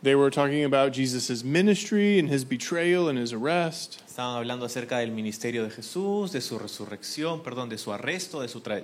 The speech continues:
Speaker 2: traición.
Speaker 1: They were talking about his suffering and the crucifixion and death.
Speaker 2: De su sufrimiento, de la crucifixión, de su muerte.
Speaker 1: Now, what was unclear to them at this point in their walk was the certainty of the resurrection.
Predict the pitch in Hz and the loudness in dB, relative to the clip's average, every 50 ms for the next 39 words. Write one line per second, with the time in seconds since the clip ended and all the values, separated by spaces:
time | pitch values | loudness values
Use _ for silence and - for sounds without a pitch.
0 | - - - 104 95 95 - - - 170 170 165 165 - - - _ _ - - | -8 -6 -6 -6 -6 -6 -8 -6 -4 -4 -4 -4 -8 -12 -18 -20 _ _ -16 -8
1 | - 127 131 139 143 151 147 165 160 160 170 175 170 170 165 160 156 143 147 147 | -2 2 4 4 4 4 4 2 2 4 4 4 6 6 6 6 4 4 0 0
2 | 135 - - - 165 190 208 - - 180 156 139 127 123 127 127 131 131 135 131 | 0 -2 -4 -4 -4 -4 -6 -4 -2 0 2 2 0 0 -2 -2 -2 -2 -4 -4
3 | - - 190 185 175 - 170 139 - 208 220 214 - - 147 127 120 120 120 123 | -2 0 0 0 2 0 -6 -2 0 0 0 0 -2 -6 -4 -4 -2 -4 -4 0
4 | 170 190 214 202 143 - - - - - - - - 120 113 131 131 127 127 123 | 2 2 2 2 0 -2 -8 -16 -20 -20 -20 -20 -20 -12 -6 -4 -4 -4 -4 -6
5 | - - 139 123 - 131 123 - 123 123 127 147 180 214 220 170 135 113 - - | -8 -10 -10 -12 -12 -14 -14 -12 -12 -10 -6 -4 -2 -2 -2 -2 -4 -8 -10 -10
6 | 98 98 98 104 104 104 104 104 - 110 - - 117 - - 104 - - - 143 | -10 -10 -8 -6 -6 -6 -6 -8 -10 -14 -12 -14 -16 -14 -14 -14 -12 -10 -6 -4
7 | 147 165 156 131 110 - - - 98 95 104 127 147 131 - - - - - _ | -4 -2 -2 -4 -6 -8 -8 -10 -8 -6 -2 -2 -2 -2 -4 -8 -16 -20 -20 _
8 | _ - _ - - - 180 151 123 - - - - - - 208 208 208 196 185 | _ -16 _ -10 2 2 4 4 4 0 -6 -16 -20 6 6 8 10 10 8 8
9 | 220 214 214 240 262 285 254 269 - 247 240 233 226 226 - 208 185 196 190 185 | 6 4 6 6 6 6 4 2 2 2 4 4 4 4 2 4 6 6 6 8
10 | 175 160 - 147 151 151 175 220 240 233 233 - - - - 220 214 214 208 180 | 6 4 4 2 -2 4 6 6 6 6 4 0 -6 2 4 6 8 8 6 4
11 | 180 175 170 170 170 160 151 143 131 139 170 185 175 151 127 123 127 - - - | 4 4 4 6 6 6 6 4 4 6 6 8 8 8 6 4 2 -2 -8 -18
12 | - - - - - - - - _ _ _ _ 135 143 147 147 135 139 143 143 | -20 -20 -20 -20 -20 -20 -20 -20 _ _ _ _ 4 6 6 6 4 0 -2 0
13 | 139 131 - - - - 180 185 202 196 196 202 190 185 - - 208 202 202 202 | 0 0 -2 -2 0 2 4 6 6 6 4 2 0 0 2 2 2 2 4 2
14 | 196 - - - 139 131 127 135 135 127 131 131 131 123 123 113 120 131 139 135 | 0 -2 -4 -4 -6 -6 -2 -2 0 2 4 2 2 0 -4 -6 -4 -4 -6 -6
15 | - - - - 113 107 - | -6 -8 -8 -8 -8 -10 -12